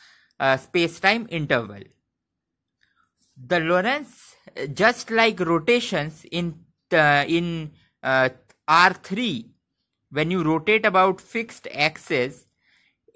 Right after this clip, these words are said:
they form a group called orthogonal group O three. In the similar way, the Lorentz manif-, uh, the Lorentz ro-, transformations also form a group.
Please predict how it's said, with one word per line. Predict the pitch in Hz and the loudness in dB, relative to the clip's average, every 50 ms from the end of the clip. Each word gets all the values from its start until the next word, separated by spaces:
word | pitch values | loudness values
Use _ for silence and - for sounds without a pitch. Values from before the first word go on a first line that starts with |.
| - _ _ _ _ | -20 _ _ _ _
they | 143 127 127 170 202 233 | -20 -2 4 6 6 6
form | 226 226 220 220 220 220 220 214 214 | 4 2 0 2 2 2 2 2 2
a | 226 220 220 208 | 4 4 4 2
group | 175 - 135 196 226 220 160 - - - - - _ _ _ _ _ _ _ _ | -2 -2 0 4 4 4 4 2 -2 -14 -20 -20 _ _ _ _ _ _ _ _
called | 156 156 160 160 160 160 147 139 - | 2 4 6 6 6 4 0 -2 -2
orthogonal | - - 175 - - 208 233 214 202 226 208 214 214 202 175 147 | 0 0 0 0 0 0 0 2 2 2 2 2 2 2 0 0
group | 139 135 127 151 190 - - _ _ _ _ _ _ _ _ | 0 0 2 0 0 -4 -10 _ _ _ _ _ _ _ _
O | - 170 180 180 | 0 0 0 0
three. | 180 - - 202 226 202 156 135 160 - _ _ _ _ _ _ - _ _ _ _ - | 0 -4 -4 -4 -2 -2 -4 -6 -8 -12 _ _ _ _ _ _ -20 _ _ _ _ -10
In | - 180 180 165 | -6 -6 -6 -4
the | 165 208 208 208 | 0 0 0 0
similar | 208 - - 214 208 202 220 247 269 269 277 262 214 | 0 -4 -4 -4 -2 -2 -2 -2 0 0 0 -2 -2
way, | 175 165 160 185 220 226 | -2 -2 -2 -2 -2 -4
the | 170 151 175 175 | -4 -4 -2 0
Lorentz | 165 156 156 156 160 202 233 247 240 - - - | 2 2 2 4 4 2 0 0 -2 -8 -12 -14
manif-, | - 175 170 170 165 175 185 175 - - - - - | -8 -2 -2 -2 -2 -2 -6 -8 -12 -18 -20 -12 -6
uh, | 139 147 147 135 | -4 -4 -4 0
the | 123 156 165 156 | 2 2 2 2
Lorentz | 147 151 156 160 185 226 247 240 196 202 | 2 2 2 2 2 2 0 -2 -6 -6
ro-, | 185 185 175 92 123 - | -6 -6 -4 -4 -6 -4
transformations | - 160 160 165 170 - 226 233 226 220 220 - - 170 180 208 196 - | 0 0 2 2 0 -2 -4 -4 -2 -2 -6 -6 -8 -10 -12 -12 -14 -14
also | - 151 156 160 156 - 208 196 | -10 -8 -8 -8 -8 -8 -10 -10
form | 202 - 165 151 156 180 | -8 -6 -6 -6 -6 -6
a | 202 | -8
group. | 185 196 156 123 104 - | -6 -6 -8 -8 -8 -12